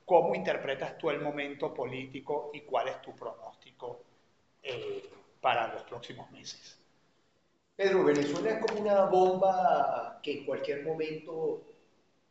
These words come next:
Speaker 2: la, la tensión en el país va creciendo, la tensión social,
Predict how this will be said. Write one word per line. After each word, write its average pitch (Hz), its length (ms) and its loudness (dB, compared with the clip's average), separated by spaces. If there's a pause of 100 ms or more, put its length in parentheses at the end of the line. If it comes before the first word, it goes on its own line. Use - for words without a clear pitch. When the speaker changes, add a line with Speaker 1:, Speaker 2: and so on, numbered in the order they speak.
(220)
Speaker 2:
la, 117 380 -16 (140)
la 117 120 -18
tensión 156 1300 0 (100)
en 127 160 -14
el 127 140 -14
país 143 440 -6
va 143 380 0
creciendo, 143 960 -8 (320)
la 127 100 -8
tensión 127 380 -10
social, 139 840 0